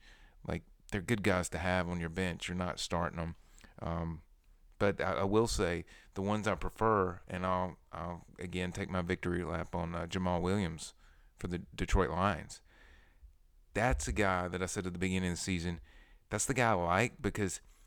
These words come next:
he's got some standalone value. Like, I could, I could start him in the flex, and he could, re-, really could have done better than that, um, this season.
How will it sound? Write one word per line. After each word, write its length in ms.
he's 180
got 200
some 420
standalone 760
value. 380
Like, 140
I 80
could, 160
I 100
could 140
start 280
him 80
in 80
the 60
flex, 480
and 180
he 140
could, 140
re-, 220
really 280
could 140
have 100
done 160
better 260
than 160
that, 200
um, 240
this 140
season. 420